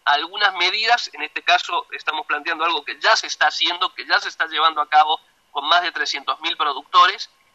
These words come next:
em, y que, bueno, a, a la larga pueden amortiguar un poco el peso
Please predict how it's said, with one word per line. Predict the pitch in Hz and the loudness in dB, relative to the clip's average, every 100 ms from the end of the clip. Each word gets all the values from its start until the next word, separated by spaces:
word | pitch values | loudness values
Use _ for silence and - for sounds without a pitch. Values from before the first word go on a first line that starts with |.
| _ - | _ -8
em, | 151 165 156 151 156 147 143 139 143 _ | -2 -2 -2 -6 -6 -6 -8 -10 -14 _
y | - 180 196 185 - | -4 0 0 -2 -2
que, | 190 | 0
bueno, | 196 185 165 - | 2 2 0 -6
a, | - 143 | 4 4
a | - 156 | 6 4
la | 165 | 4
larga | 185 208 202 196 | 6 6 6 0
pueden | - 190 190 - _ - | 2 0 0 -4 _ 0
amortiguar | 151 165 175 180 175 170 196 | 2 4 4 2 0 2 2
un | 202 208 180 | 2 -2 -2
poco | 185 180 190 - | -2 -2 -8 -4
el | - 165 - | -4 -4 -6
peso | - 214 - 220 | -2 0 0 -2